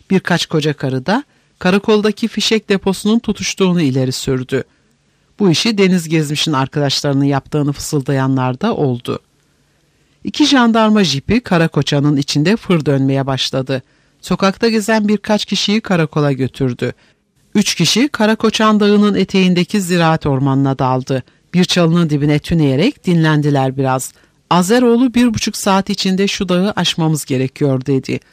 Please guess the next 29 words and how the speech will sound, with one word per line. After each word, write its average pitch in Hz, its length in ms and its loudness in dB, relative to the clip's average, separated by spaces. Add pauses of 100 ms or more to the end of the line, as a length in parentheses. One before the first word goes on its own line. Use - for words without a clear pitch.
(320)
Ormana 165 480 2
doğru 151 300 2
bir 226 260 -2
askeri 190 460 0
cip - 260 -6
yaklaştı. 127 680 -4 (640)
Far 170 220 4
ışıkları 147 600 2
ormanın 214 580 4
dibini 208 360 2
yaladı. 139 520 0 (280)
Kaçanlar 170 540 2
yüzü 170 300 2
koyun 165 320 2
yattılar. 151 640 0
On 170 200 2
dakika 139 400 -2
sonra 143 340 0
geri 147 340 0
döndü 127 340 0
cip. - 340 -8 (480)
"Köpek 269 360 0
Sulo'ya 240 440 2
fena 220 340 0
takıldı." 143 480 -2
diye 170 200 0
güldü 147 500 0
Ali 135 140 0
Haydar. 131 560 -2